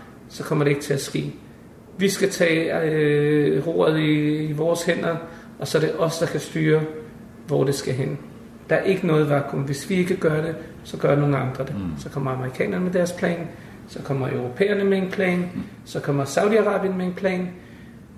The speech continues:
Speaker 2: Iran. <laughs>
Speaker 1: Ja, det, det bliver, that will be the day.
Speaker 2: Ja.
Speaker 1: Øh, deres plan er nok lidt anderledes, men jeg siger, det, det, jeg forventer af vores regering, af vores, øh, øh, at de skal tage... Øh,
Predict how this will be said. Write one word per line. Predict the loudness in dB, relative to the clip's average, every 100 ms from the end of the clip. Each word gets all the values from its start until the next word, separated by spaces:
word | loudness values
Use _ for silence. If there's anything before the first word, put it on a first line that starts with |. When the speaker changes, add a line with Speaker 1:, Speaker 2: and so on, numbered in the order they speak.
| -14
Speaker 2:
Iran. | -6 -4 -2 -2 -4
<laughs> | 0 0 0 -2 -4 -12 -2
Speaker 1:
Ja, | 2 2 0 -4 -10 -6
det, | -2 0 0 0 -2 -4
det | -4
bliver, | 0 0
that | 0 0
will | 0 0
be | 0
the | 2
day. | 2 0 -2 -12 -6 -2 -2 -2 2
Speaker 2:
Ja. | 2 2 2 0 0
Speaker 1:
Øh, | 0
deres | 0 0
plan | 0 0
er | 2
nok | 2 2
lidt | 2
anderledes, | 2 2 0 -2
men | 0
jeg | 0
siger, | 0 -2 -2 -4
det, | -10 -4
det, | -2 0 -2 -6 -12 -16 -16 -16 -6
jeg | 0 0
forventer | 2 0 2 0
af | 2
vores | 0 0
regering, | -2 -2 -2 -2
af | 0
vores, | 0 0 -2 0
øh, | 2 4 2 -2 -10 -18 -18 -16 -2
øh, | 2 2 2
at | 0 0
de | -2
skal | -2 -2
tage... | 2 2 2
Øh, | 2 2 2 0 -2 -4